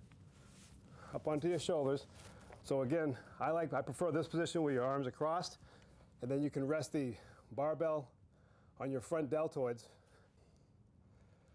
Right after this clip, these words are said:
So the idea is to always keep tension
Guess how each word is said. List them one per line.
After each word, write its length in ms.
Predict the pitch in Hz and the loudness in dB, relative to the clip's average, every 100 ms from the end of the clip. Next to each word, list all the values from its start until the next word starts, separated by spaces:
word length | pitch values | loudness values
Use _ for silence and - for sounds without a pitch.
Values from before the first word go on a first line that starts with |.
| - - - | -20 -20 -8
So 140 | - | -2
the 100 | 151 | 0
idea 480 | 165 151 196 202 165 127 - - | 2 0 2 2 0 -4 -16 -10
is 120 | 135 | -6
to 100 | 151 | -4
always 440 | 143 180 196 190 - | 0 2 2 0 -2
keep 320 | - 175 - | -4 -6 -4
tension 440 | 185 196 - 165 | -6 -4 -2 -2